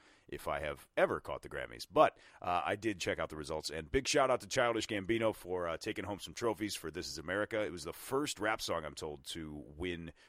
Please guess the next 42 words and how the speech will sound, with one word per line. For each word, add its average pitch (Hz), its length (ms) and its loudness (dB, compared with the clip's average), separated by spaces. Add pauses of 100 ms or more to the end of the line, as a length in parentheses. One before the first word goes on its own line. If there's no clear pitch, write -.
both 95 260 0
Record 127 300 2
of 110 60 2
the 107 80 0
Year 101 340 2
and 110 300 2
Song 98 320 0
of 80 40 -4
the 76 60 -4
Year, 69 220 -6 (380)
uh, 78 160 -2
at 80 120 -2
the 71 80 -12
same 80 180 -4
time. 73 220 -2 (220)
The 120 80 -2
coolest - 440 4
part, 73 240 -2
though, 60 220 -6 (120)
is 80 120 -6
that 98 100 2
he 202 140 0
didn't 160 160 2
even 110 160 0
show 110 260 4
up 104 140 4
to 95 100 -2
accept 101 360 0
the 95 80 -2
awards. 82 460 -2 (160)
I - 60 -6
see - 300 0
you, 104 180 -8
Donald, 92 380 -2 (200)
and 87 80 -6
I 87 60 0
appreciate 104 480 -2
that 78 160 -4
kind 82 160 -4
of - 60 -14
thing. 78 180 -8 (240)
Um, 95 280 4